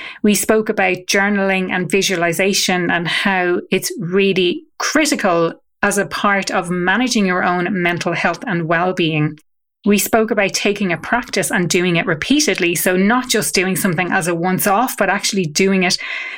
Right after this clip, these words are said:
repeatedly so that it has an impact. Peter spoke about building up this kind of mental muscle, like going to the gym. And it's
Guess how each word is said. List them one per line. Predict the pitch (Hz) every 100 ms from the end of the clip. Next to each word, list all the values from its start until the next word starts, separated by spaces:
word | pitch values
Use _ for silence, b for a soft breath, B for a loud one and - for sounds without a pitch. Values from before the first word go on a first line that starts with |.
| B B _ _
repeatedly | 202 202 - 294 277 233 240
so | 233 208
that | 196
it |
has | - 208 170
an | 170
impact. | 180 180 160 147 147 - - _ _ _ _ _ _ -
Peter | - 233 214
spoke | 214 - 202 202 202
about | 220 185 180 180 - -
building | 202 208 208
up | 185 180
this | 190 165
kind | - 185
of | 185 160
mental | 175 185 185 180 185 175 170
muscle, | 185 180 190 - 170 170
like | 185 185 185 185 -
going | 190 180 175
to | 147 185
the | 160
gym. | 151 208 190 160 151 151 B B B -
And | - 185 185 170
it's | 349 190 -